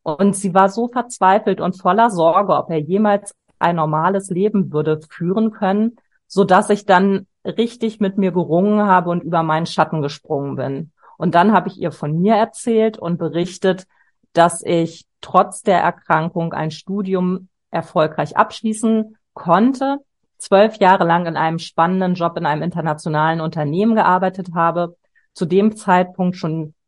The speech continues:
zwanzig Jahre in einer stabilen Partnerschaft gelebt habe mit zwei gesunden Kindern. Und ich konnte am Ende unseres Gespräches in ihren Augen sehen, dass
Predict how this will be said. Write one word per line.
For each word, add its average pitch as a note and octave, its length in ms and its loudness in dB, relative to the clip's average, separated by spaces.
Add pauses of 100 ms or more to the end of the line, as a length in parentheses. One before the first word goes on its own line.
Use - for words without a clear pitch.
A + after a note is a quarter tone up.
zwanzig G3 520 0
Jahre E3+ 280 2
in F3 100 -2
einer D#3 200 -4
stabilen F3 640 -2
Partnerschaft A#3+ 680 0 (180)
gelebt G3 440 0
habe F3 240 0
mit E3 180 -4
zwei D#3 280 2
gesunden D#3 460 -4
Kindern. C3 600 -4 (480)
Und F#3 200 0
ich - 200 -10
konnte A#3+ 680 0 (300)
am E3+ 180 -2
Ende F3+ 300 0
unseres E3+ 380 -6
Gespräches E3 720 -6 (440)
in F#3+ 180 2
ihren D#3+ 240 -2
Augen E3 480 0
sehen, D3+ 360 -4
dass - 380 -4